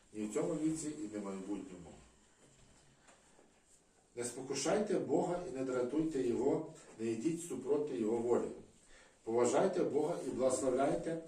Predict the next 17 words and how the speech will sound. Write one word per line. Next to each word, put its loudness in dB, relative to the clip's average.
е, 0
благоговійте 4
перед 0
Ним, -2
е, -14
любіть 2
Його, 2
славте, 2
благословляйте, -2
поклоняйтеся -4
Йому. -4
Матвія, 2
е, -2
двадцять 0
два 2
тридцять -4
сім. -4